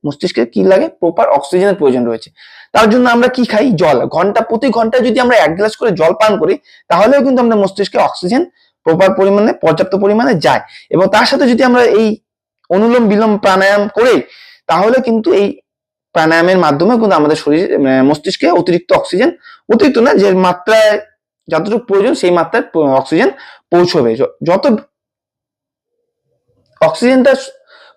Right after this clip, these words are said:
পৌঁছবে, আমাদের মস্তিষ্ক কাজ করার ক্ষমতাও কিন্তু বেড়ে যাবে, যা স্মৃতিশক্তিকে উন্নত করবে এবং মস্তিষ্কে দ্রুত কাজ করবে। তো এই যে ভিডিওটা আমরা বানালাম, এই ভিডিও দেখে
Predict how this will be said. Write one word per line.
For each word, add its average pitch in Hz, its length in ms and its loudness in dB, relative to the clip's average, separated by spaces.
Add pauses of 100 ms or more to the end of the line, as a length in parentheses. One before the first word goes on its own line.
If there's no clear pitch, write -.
পৌঁছবে, 277 360 2
আমাদের 202 260 0
মস্তিষ্ক 196 380 -4 (220)
কাজ 190 200 -2
করার 208 140 0
ক্ষমতাও 170 420 -2
কিন্তু 254 160 2 (340)
বেড়ে 185 240 4
যাবে, 127 200 2
যা 190 60 4 (300)
স্মৃতিশক্তিকে 254 560 -2
উন্নত 240 320 0
করবে 262 300 0 (120)
এবং 214 120 2 (100)
মস্তিষ্কে 196 360 -4 (680)
দ্রুত 185 160 2 (120)
কাজ - 200 2
করবে। 110 160 -2 (1500)
তো 285 100 4 (540)
এই 320 120 4
যে 349 60 2
ভিডিওটা 214 380 2
আমরা 247 120 0
বানালাম, 165 460 0 (480)
এই 220 120 0
ভিডিও 220 300 0 (200)
দেখে 175 280 0